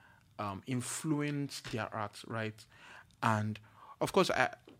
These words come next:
I'm going to get paid at the end of the day, but it is not what I'm, um, I'm aiming for. It's more or less like a byproduct of the, uh, value I am giving, right? And, um,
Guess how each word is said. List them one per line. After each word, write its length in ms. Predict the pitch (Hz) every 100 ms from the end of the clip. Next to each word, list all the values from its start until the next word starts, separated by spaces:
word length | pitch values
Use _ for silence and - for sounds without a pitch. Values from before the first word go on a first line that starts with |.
| - - -
I'm 100 | 131 139
going 120 | 185
to 80 | 123
get 200 | 123 123
paid 120 | 117
at 80 | 107
the 40 |
end 80 | 113
of 60 | 107
the 60 | 101
day, 280 | 98 95 120 -
but 340 | 123 113 107 -
it 140 | 127 123
is 120 | 113
not 480 | 120 120 127 - - - - - _ - - _ -
what 340 | 113 117 117 - -
I'm, 340 | 110 107 104 -
um, 260 | 110 104 - - _ _
I'm 160 | 117 123 -
aiming 400 | 143 143 135 135
for. 320 | - 104 90 -
It's 140 | -
more 100 | 185
or 20 |
less 120 | 165 131
like 180 | 117
a 40 | 117
byproduct 540 | 117 123 123 117 113
of 600 | 120 110 - - - - - _ _ -
the, 340 | 120 113 113 113 -
uh, 60 | 110
value 420 | 110 135 143 135
I 40 |
am 180 | 117 113
giving, 400 | 113 113 113 110 - - _ _ _
right? 480 | 123 113 107 107 - - - _ _
And, 380 | 123 117 113 113
um, 480 | 113 110 107 104